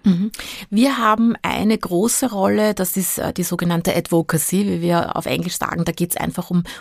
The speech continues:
um Lobbyingarbeit. Lobbying ist immer so ein, ein negativ besetztes Wort, deswegen verwenden das Menschenrechtsorganisationen ungern, aber im Wesentlichen ist es das, was wir tun. Wir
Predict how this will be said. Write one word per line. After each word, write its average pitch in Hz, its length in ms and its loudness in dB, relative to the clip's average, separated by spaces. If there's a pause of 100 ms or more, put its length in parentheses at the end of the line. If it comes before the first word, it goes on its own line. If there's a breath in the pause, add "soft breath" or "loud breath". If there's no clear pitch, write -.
um 196 120 8
Lobbyingarbeit. 147 880 2
Lobbying 165 300 2
ist 180 120 0
immer 165 140 2
so 170 120 -2
ein, 165 100 0 (180 loud breath)
ein 170 120 4
negativ 180 380 2
besetztes - 580 -2
Wort, 143 280 2
deswegen 165 300 -4
verwenden 165 340 2
das 170 100 2
Menschenrechtsorganisationen 170 1120 -2
ungern, 185 380 2
aber 170 160 0 (340 loud breath)
im 202 160 6
Wesentlichen 180 540 2
ist 175 120 -2
es 170 80 -6
das, - 280 -8
was - 140 -4
wir 160 120 -6
tun. 160 300 0
Wir 160 160 0